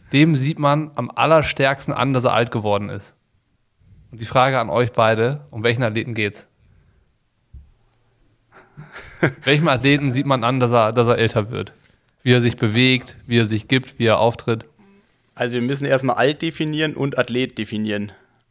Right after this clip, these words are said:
Speaker 2: Also ab wann ist man noch Athlet und ab wann ist man alt?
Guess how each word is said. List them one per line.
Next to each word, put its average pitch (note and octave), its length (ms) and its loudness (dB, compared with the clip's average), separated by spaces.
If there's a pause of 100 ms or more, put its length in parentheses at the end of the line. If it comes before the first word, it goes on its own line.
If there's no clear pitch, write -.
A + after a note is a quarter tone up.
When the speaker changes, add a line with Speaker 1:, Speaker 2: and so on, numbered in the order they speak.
Speaker 2:
Also G#2+ 180 -4
ab G#2+ 160 0
wann B2+ 180 2
ist C3 120 -6
man B2 100 -2
noch A2+ 100 -4
Athlet A2 440 -4 (360)
und - 140 -8
ab G#2 120 -4
wann A#2 180 2
ist B2 120 -8
man A2 120 -6
alt? G2+ 300 -6